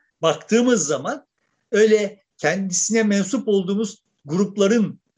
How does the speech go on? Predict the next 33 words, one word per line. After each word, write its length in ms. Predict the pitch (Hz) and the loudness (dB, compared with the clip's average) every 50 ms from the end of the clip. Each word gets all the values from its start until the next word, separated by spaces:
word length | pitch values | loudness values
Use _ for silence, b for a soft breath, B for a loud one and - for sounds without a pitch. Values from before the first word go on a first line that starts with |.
| _ _ _ _ _ - | _ _ _ _ _ -20
yani 140 | 202 220 151 | -18 -12 -8
burada 240 | 185 156 - 180 190 | -8 -6 -2 -2 -2
eğer 240 | 175 156 165 175 - | -2 -4 -6 -8 -10
iktidar 380 | 165 156 - - 165 185 180 | -14 -18 -6 -2 0 2 2
yanlısı 420 | 170 165 156 147 139 127 - - 196 | 2 2 0 0 -2 -6 -6 -4 -2
ve 120 | 190 156 | -4 -4
muhalifler 680 | 139 131 139 143 143 160 160 160 - - 170 156 143 131 | -4 -2 0 2 2 2 0 -4 -4 -4 -2 -2 -4 -4
diye 180 | 135 139 135 131 | -4 -4 -2 0
bölecek 400 | 143 143 139 139 147 147 147 135 | 0 0 0 0 -2 -2 -2 -4
olursak 400 | 117 113 - - 226 220 214 214 | -12 -6 -2 0 0 2 2 2
öyle 300 | 196 156 127 156 208 226 | 2 2 2 0 -2 -2
veya 340 | 208 180 185 202 214 185 | 0 0 0 0 -2 -2
Beşiktaşlılar, 640 | 175 180 175 - - - 165 151 147 - - 208 202 | -4 -6 -6 -6 -6 -4 -4 -4 -4 -4 -2 0 0
Galatasaraylılar, 920 | 180 180 175 175 175 185 180 180 165 165 160 156 160 175 208 214 214 214 _ _ _ _ _ _ _ _ _ | 2 2 2 2 2 -2 -6 -6 -4 -4 -4 -4 -2 -2 -2 -2 -2 -4 _ _ _ _ _ _ _ _ _
Fenerler 560 | - 180 180 180 185 196 202 208 202 190 175 | -8 -4 -2 0 0 2 2 0 0 0 -2
diye 160 | 175 165 151 | -4 -4 -4
bölecek 400 | 156 151 143 131 127 131 120 - | -4 -4 -4 -4 -6 -8 -12 -12
olursak 340 | 123 120 113 - 131 127 - | -12 -14 -14 -14 -12 -10 -8
öyle 220 | 123 113 156 214 | -4 0 4 4
veya 160 | 220 208 190 | 6 6 6
erkekler, 460 | 160 151 156 - - - - 220 202 208 | 4 4 2 -2 -2 2 2 2 2 2
kadınlar 360 | - 175 180 202 208 202 180 | 0 0 2 4 4 4 4
diye 100 | 160 143 | 2 0
bölecek 280 | 135 131 127 123 123 | 0 -2 -4 -6 -10
olursak 180 | 165 180 B B B B B _ | -12 -14 B B B B B _
her 340 | - - 339 370 349 - - - | 0 2 2 2 2 -2 -8 -4
grubun 520 | - - 285 - 160 170 311 349 - _ _ _ _ _ _ _ _ _ _ - | 0 2 2 2 2 0 -2 -4 -6 _ _ _ _ _ _ _ _ _ _ -2
içinde 480 | 220 208 196 - 247 247 247 330 320 302 | -2 0 0 2 2 2 4 4 4 4
birileri 440 | 294 269 240 220 180 170 202 294 | 4 4 6 4 4 4 2 0
utanılacak 640 | 320 330 - - 247 233 226 226 226 302 - - - | 0 0 0 2 2 2 2 2 2 0 -2 -4 -4
bir 60 | - | -6
şeyler 340 | 262 - - 311 320 302 277 | -6 -6 -4 0 2 2 2
yapıyorlar. 640 | 247 202 - - - 131 117 104 - _ - _ | 2 0 -2 -4 -8 -16 -18 -18 -20 _ -20 _